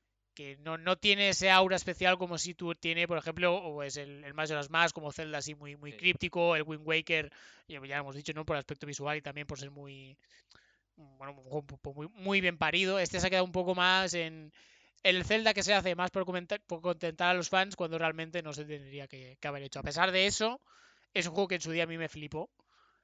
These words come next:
Speaker 1: Pero ya también te digo,
Speaker 2: Ujú.
Speaker 1: si lo juego a día de hoy, yo no sé cómo que me,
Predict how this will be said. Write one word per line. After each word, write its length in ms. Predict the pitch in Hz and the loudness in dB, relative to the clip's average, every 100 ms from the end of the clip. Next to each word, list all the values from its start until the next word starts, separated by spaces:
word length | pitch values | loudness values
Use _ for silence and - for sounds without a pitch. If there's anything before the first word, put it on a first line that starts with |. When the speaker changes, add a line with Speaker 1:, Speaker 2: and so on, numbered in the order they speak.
| _ _ _ - | _ _ _ 2
Speaker 1:
Pero 220 | 165 165 | 2 2
ya 180 | 156 165 | 0 -2
también 240 | 165 170 | -2 -2
te 60 | 175 | -2
digo, 100 | 160 | -4
Speaker 2:
Ujú. 80 | |
Speaker 1:
si 60 | 147 | -4
lo 80 | 147 | -6
juego 220 | 139 165 | -2 -2
a 40 | |
día 160 | 165 165 | 0 -2
de 100 | 156 | -2
hoy, 220 | 160 156 | -4 -4
yo 100 | 147 | -8
no 120 | 151 | -8
sé 160 | 143 143 | -6 -8
cómo 500 | 143 139 131 123 127 - _ _ _ _ _ _ _ _ | -10 -18 -18 -20 -20 -20 _ _ _ _ _ _ _ _
que 80 | - | -16
me, 580 | 151 135 131 131 127 139 | -14 -14 -14 -20 -20 -20